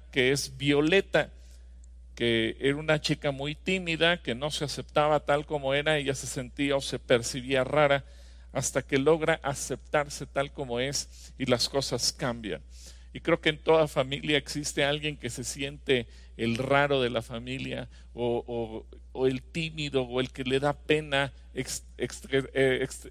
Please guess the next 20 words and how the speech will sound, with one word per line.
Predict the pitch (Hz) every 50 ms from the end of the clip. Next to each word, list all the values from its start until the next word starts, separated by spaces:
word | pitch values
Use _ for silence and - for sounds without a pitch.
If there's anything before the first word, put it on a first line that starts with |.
| - -
externar | 135 131 - - - 143 135 139 156 160 160
lo | 151 147 -
que | - 135 127
piensa, | - - - 156 156 147 147 - - 143
lo | 131 123 120 120 -
que | - 143 117 120 123 143
es | 147 - - - - - - - - - - - - - - - - - -
o | 117 120
tal | - - - 170 180 185 -
como | - 143 123 120 117 120 135
es. | 170 226 247 226 - - - - - - - - - - - - - - -
Así | - 160 151 233 254
que | - - 240 226 190 - - - - - - - - - - - - - - - - - - - - - - - - - -
también | - 160 180 185 208 214
nos | 214 208 - 165
enseña | 151 147 - 185 185 190 190 190 185 185 180 -
como | - 151 139 131 131
pareja | - - 135 131 151 165 156 - 180 170
sobre | 147 - 139 117 117 120
el, | 113 104 -